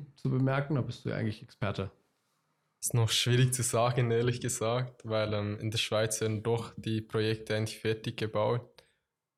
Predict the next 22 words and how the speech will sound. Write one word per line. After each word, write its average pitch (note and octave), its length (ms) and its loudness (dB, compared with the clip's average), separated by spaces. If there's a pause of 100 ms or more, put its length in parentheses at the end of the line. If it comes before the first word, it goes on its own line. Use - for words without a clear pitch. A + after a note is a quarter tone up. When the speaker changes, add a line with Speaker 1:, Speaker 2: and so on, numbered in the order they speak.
(300)
Speaker 2:
ähm, G#2 460 -2
haben G#2+ 240 2
halt G#2 260 0
immer A2+ 160 2
so - 140 0
eine G#2+ 220 0
Timeline, G#2+ 520 0
wo G#2 60 0
sie G2+ 160 -4
dann G2+ 160 -2
auch G2 160 0
schon G#2+ 300 -2
bereits G2+ 420 -2
vermieten G#2+ 420 -2
im G#2 100 -2
Voraus. G#2+ 760 0 (340)
Unterstützen A2 580 -2
wir G#2 180 0
aktuell G2+ 320 -2
auch G2 220 0
einige G#2 300 -2
Projekte, A2 760 -2